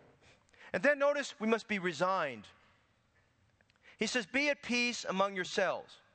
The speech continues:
Now, what's he saying there? Well, as, as members, and pastors, a member of the church too, as members, we must strive for a harmonious relationship in the church.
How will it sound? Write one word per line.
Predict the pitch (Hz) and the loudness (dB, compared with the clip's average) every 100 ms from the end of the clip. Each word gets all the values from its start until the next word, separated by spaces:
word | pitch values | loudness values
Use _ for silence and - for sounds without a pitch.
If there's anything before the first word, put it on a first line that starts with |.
| _ - - - - | _ -20 -20 -18 -2
Now, | 233 | 0
what's | 311 - | 0 -2
he | 269 | -2
saying | - 277 247 | 2 2 2
there? | 196 | 0
Well, | 220 240 - - - - | 2 0 -4 -14 -10 -2
as, | 214 226 | 0 2
as | 208 196 | 0 -2
members, | 220 277 294 254 233 233 | 2 2 2 2 2 2
and | 196 202 - 151 | -2 -4 -6 0
pastors, | 202 196 214 208 | 0 0 -6 -4
a | |
member | 208 208 | -2 0
of | 208 | -2
the | - | -2
church | 208 - | -2 -2
too, | - 247 160 - - | -2 -2 -2 -6 -2
as | 214 175 | -2 0
members, | 208 226 214 254 202 | 2 2 0 -4 -2
we | 226 | -2
must | 208 | -2
strive | - 208 214 233 | 0 2 2 2
for | 214 | -2
a | 175 | -2
harmonious | 180 185 196 214 247 - | -2 0 0 0 -2 -4
relationship | 254 196 180 202 202 208 214 | -2 0 0 -4 -4 -4 -2
in | 226 | -4
the | |
church. | - 311 330 208 - | 0 0 0 -2 -12